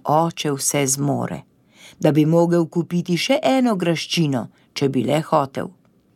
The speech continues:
Zdaj vidi, da vse visi na niti in da upniki pritiskajo na strica od vseh strani. In zategnjena stričeva usta,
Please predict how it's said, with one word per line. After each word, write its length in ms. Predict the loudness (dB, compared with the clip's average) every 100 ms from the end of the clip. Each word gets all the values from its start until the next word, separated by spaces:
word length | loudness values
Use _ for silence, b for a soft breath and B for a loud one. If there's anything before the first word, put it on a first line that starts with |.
| _ b b b b b 0
Zdaj 300 | 4 4 4
vidi, 260 | 2 -2
da 120 | 0 0
vse 260 | 0 -2
visi 280 | -2 -2 0
na 140 | 2
niti 440 | 4 2 0 -10 -16 b b b b b
in 140 | 0
da 120 | 0 0
upniki 480 | -2 0 -2 0 -2
pritiskajo 800 | -4 -8 -4 -2 -2 0 0 2
na 140 | 0
strica 540 | -2 -4 -2 -2 -2 -2
od 140 | -2 -4
vseh 360 | -4 -4 -4
strani. 480 | -6 -4 -2 -2 -4 -8 _ _ _ _ _ b b b b b b b b b 2
In 220 | 2 2
zategnjena 720 | 0 2 2 4 2 2 -2
stričeva 580 | -4 -4 0 0 0 0
usta, 540 | 0 0 -2 0 0